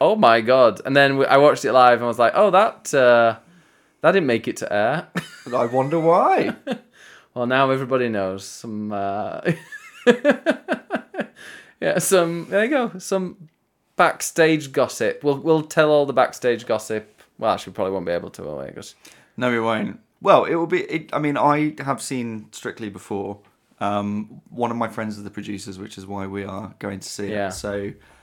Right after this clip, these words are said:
Speaker 2: um, it's interesting to see how they film it, 'cause, spoiler, the Sunday is not live.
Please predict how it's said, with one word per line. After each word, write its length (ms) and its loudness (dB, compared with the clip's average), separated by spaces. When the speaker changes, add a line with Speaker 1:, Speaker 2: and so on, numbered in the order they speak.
Speaker 2:
um, 480 -2
it's 160 -4
interesting 300 -6
to 100 -10
see 220 -8
how 120 -4
they 140 -4
film 300 -4
it, 160 -10
'cause, 340 -10
spoiler, 520 -6
the 140 -14
Sunday 580 -8
is 160 -12
not 220 -8
live. 380 -12